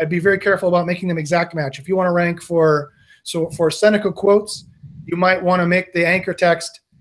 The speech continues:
uh, uh, uh, uh, quotes, uh, uh, quotes from Seneca or something along those lines. So it's, it, it'll, it'll help you rank for Seneca quotes, but you're not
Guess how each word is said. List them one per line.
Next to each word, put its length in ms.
uh, 460
uh, 520
uh, 40
uh, 680
quotes, 500
uh, 260
uh, 260
quotes 360
from 240
Seneca 520
or 120
something 300
along 280
those 180
lines. 360
So 220
it's, 180
it, 180
it'll, 220
it'll 160
help 180
you 80
rank 240
for 100
Seneca 320
quotes, 360
but 280
you're 120
not 240